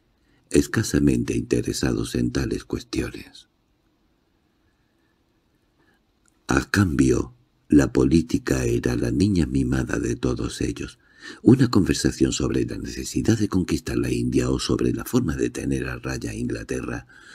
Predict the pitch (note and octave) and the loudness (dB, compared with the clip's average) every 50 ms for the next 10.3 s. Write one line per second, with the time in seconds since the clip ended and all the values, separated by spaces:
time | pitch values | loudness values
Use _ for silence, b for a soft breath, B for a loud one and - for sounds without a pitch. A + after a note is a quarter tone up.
0 | B B B - - - - - - D2 B1 A#1 A#2 - - A1+ - - - G#2+ | B B B 0 0 2 6 8 8 8 8 6 0 -2 -4 -4 -4 -2 -2 -2
1 | - - - F#2+ F2 D#2+ - F2 D2+ D2+ D2 C#2 C2 C2 - - - - - - | 0 0 2 2 2 4 2 0 0 0 -4 -6 -4 -6 -6 -8 -10 -14 -18 -18
2 | - - _ _ _ _ _ _ _ _ _ _ _ _ _ _ _ _ _ _ | -20 -20 _ _ _ _ _ _ _ _ _ _ _ _ _ _ _ _ _ _
3 | _ _ _ _ _ _ _ _ _ _ _ _ _ _ _ _ _ - - E2 | _ _ _ _ _ _ _ _ _ _ _ _ _ _ _ _ _ 2 4 6
4 | D#2 D2+ D#2 F2+ A2 G#2+ - C#2+ A1+ - B1+ A#1 - D#2 C#2+ B1 A#1+ A#1 A#1+ C2 | 6 6 4 4 2 2 0 -4 -4 -4 -4 0 4 4 4 4 4 0 0 0
5 | C#2 C2+ - C2 B1+ B1+ B1+ B1 B1+ B1+ - - - G2+ A#2+ A2+ G2 G#2 G#2 G#2 | 0 0 0 0 0 0 0 0 -2 -4 -4 0 2 2 2 4 4 2 2 2
6 | G2+ - - - C2+ - - - - - - A#2 A#2 A#2+ - - - - - - | 0 -2 -2 -2 -2 -2 -2 -4 -4 -4 -4 -4 -4 -2 -2 -4 -4 -6 -4 2
7 | - G#2 G#2+ - - D#2 C#2+ - - - - B1+ A#1+ - D#2 D2+ C2 A#1+ A#1 C2 | 4 4 4 4 4 2 2 0 -4 -4 -4 -2 2 4 4 4 4 2 0 2
8 | D2 D2+ C2+ - C2 B1+ A#1 A1 G#1 G#1+ - - A1 G#1 - D2 D2 C#2 C2 A#1+ | 2 2 2 0 0 -2 -2 -4 -8 -8 -6 -6 -2 4 6 8 8 8 6 2
9 | - - - A2+ - - - C#2+ C2+ A#1 - - - - - A2 - - D2 C#2+ | -2 -2 -2 -4 -6 -4 -2 -2 -2 -2 -2 -6 -6 -6 -8 -4 0 2 2 2
10 | C2 B1 B1 B1 B1 | 0 -4 -8 -8 -8